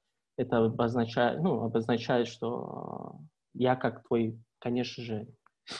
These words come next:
<laughs> разница огромнейшая, как бы, имею в виду в личности, но ты должен делать то, что ты говоришь, я думаю, как бы, ну, соблю-,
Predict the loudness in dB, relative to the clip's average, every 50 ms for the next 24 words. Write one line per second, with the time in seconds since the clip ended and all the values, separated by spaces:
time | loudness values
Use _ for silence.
0 | -12 -16 _ _ _ -12 -12 -12 -12 -16 -20 _ _ _ _ -6 -2 0 0 0
1 | 4 6 6 6 8 6 4 4 6 6 6 8 8 8 8 8 6 4 2 0
2 | -2 -4 -4 -4 -4 -2 -2 0 2 2 4 4 6 6 6 6 6 6 6 6
3 | 6 6 6 4 4 2 2 0 -2 -2 -2 -4 -4 -4 -4 -6 -10 -10 _ -2
4 | 0 0 0 0 0 -2 -6 -10 -16 -20 _ _ _ _ _ _ _ _ _ _
5 | _ _ _ _ _ _ _ _ _ _ _ _ _ _ _ _ 0 2 4 6
6 | 6 4 4 4 0 -2 -2 -4 -8 -12 -10 -8 -6 2 4 6 6 6 4 2
7 | -2 -8 -16 -20 _ _ _ _ _ -2 -2 -2 0 0 -2 2 4 4 4 6
8 | 6 4 4 4 4 2 0 -2 -2 -6 -6 -4 -4 -4 -4 -6 -6 -8 -10 -8
9 | -6 -6 -6 -4 -2 0 0 2 0 2 2 2 2 2 2 0 0 -2 -2 -6
10 | -8